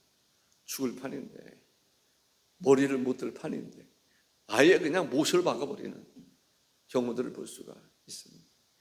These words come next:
우리는 실수를 해도 그것을 용납할 수 있어야 돼요. 실패를 하더라도,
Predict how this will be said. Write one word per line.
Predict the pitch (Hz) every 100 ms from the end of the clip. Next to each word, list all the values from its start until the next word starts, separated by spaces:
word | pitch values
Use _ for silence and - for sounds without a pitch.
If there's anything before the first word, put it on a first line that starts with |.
| _ _ _ _ -
우리는 | 113 110 139 - - - - _ _ _ _ _
실수를 | - - 233 226 - 190 180 185 -
해도 | 185 - 123 - - -
그것을 | 123 117 - -
용납할 | 123 131 139 135 147 - - -
수 | - - 139 160 - - _ _ _ _ _
있어야 | 117 - 113
돼요. | - - - _ _ _ -
실패를 | - - 349 269 - 220 226 143
하더라도, | 143 175 - - -